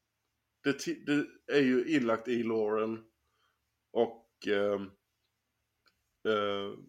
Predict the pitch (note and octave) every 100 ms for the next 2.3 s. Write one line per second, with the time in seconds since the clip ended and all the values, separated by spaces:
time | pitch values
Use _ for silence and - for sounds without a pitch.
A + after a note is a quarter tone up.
0 | _ _ - B2 B2 C#3 B2+ C3+ C#3 A#2
1 | A#2 - C#3+ A2+ A2+ A#2 A#2 A#2+ A2 A2+
2 | B2+ C3+